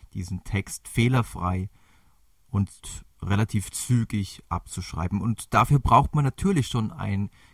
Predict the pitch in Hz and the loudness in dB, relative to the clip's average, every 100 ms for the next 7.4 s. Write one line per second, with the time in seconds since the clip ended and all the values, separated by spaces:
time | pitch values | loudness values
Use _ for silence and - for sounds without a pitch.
0 | - 110 87 95 117 - 123 - 90 87 | -4 -2 2 2 2 0 -6 -4 -2 -2
1 | 95 123 - - 92 95 - 113 117 110 | -2 -4 -8 -6 -4 -2 0 0 0 -4
2 | 95 98 - 123 - - 92 95 - 120 | -6 -8 -6 -6 -6 -8 -8 -8 -2 0
3 | 110 101 90 98 110 160 - 123 117 - | 0 -2 -6 2 6 6 4 0 0 0
4 | 113 107 - 104 - - 180 170 127 110 | -4 -4 -6 -6 -6 -4 0 0 0 -2
5 | - 104 107 120 123 - _ _ _ _ | -2 -2 2 2 0 -4 _ _ _ _
6 | - 104 104 101 - - - 95 92 95 | 0 2 2 0 -4 -18 -12 -6 -4 -2
7 | - 113 104 92 | 0 2 2 0